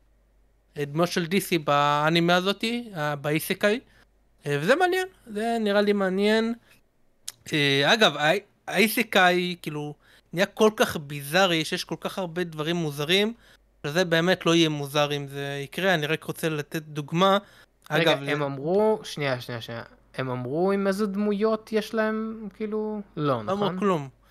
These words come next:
Speaker 2: לא אמרו
Speaker 1: יודיעו עוד
Speaker 2: כלום.
Speaker 1: מעט. רק
Speaker 2: אוקיי,
Speaker 1: הסקופר
Speaker 2: סבבה.
Speaker 1: אמר שזה יהיה די סי. זה מה שהוא אמר.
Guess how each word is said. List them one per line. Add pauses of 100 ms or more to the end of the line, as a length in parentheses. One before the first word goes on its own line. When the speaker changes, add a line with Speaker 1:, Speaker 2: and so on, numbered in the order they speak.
(120)
Speaker 2:
לא
אמרו
Speaker 1:
יודיעו
עוד
Speaker 2:
כלום.
Speaker 1:
מעט. (400)
רק
Speaker 2:
אוקיי,
Speaker 1:
הסקופר (100)
Speaker 2:
סבבה.
Speaker 1:
אמר
שזה
יהיה
די
סי. (1160)
זה
מה
שהוא
אמר.